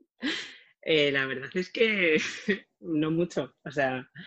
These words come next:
es verdad que soy una persona muy de rutinas y muy estructurada, pero me estoy dejando un poco llevar por la vida. O sea, no me pongo desper-, eh, hora para levantarme, o sea, paso. Como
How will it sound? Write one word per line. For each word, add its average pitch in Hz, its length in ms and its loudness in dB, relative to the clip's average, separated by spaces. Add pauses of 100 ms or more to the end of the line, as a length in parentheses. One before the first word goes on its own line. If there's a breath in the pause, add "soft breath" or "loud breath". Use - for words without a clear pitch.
(280 loud breath)
es 175 160 8
verdad 240 300 8
que 208 100 2
soy 190 100 0
una 208 140 2
persona 208 320 -2
muy 165 360 0
de 202 140 4
rutinas 196 500 2
y 147 40 0
muy 147 160 2
estructurada, 190 540 8
pero 170 180 6
me 135 80 2
estoy 139 180 2
dejando 185 260 2
un 185 80 2
poco 131 680 2 (1160)
llevar 143 380 6
por 139 140 2
la 127 100 0
vida. 151 360 -2
O 151 40 0
sea, 151 300 4
no 165 240 4
me 170 100 4
pongo 165 220 4
desper-, 151 400 2
eh, 143 240 2
hora 147 400 4
para 143 140 -4
levantarme, 151 600 0
o 160 40 -6
sea, 127 200 -4
paso. 170 360 -8 (840 soft breath)
Como 180 1040 4